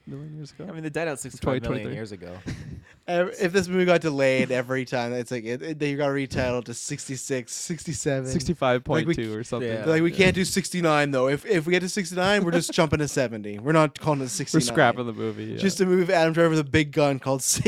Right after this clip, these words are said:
Speaker 3: Sixty-nine, starring the B B C.
Speaker 1: <laughs>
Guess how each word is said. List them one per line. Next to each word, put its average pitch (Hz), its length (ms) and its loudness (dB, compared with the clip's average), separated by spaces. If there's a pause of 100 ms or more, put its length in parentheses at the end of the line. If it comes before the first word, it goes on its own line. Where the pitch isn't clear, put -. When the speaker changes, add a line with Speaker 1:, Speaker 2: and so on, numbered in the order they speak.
(200)
Speaker 3:
Sixty-nine, 139 760 -6 (680)
starring 160 400 2
the 160 100 0
B 147 200 2
B 143 180 2
C. 135 540 0
Speaker 1:
<laughs> - 40 -6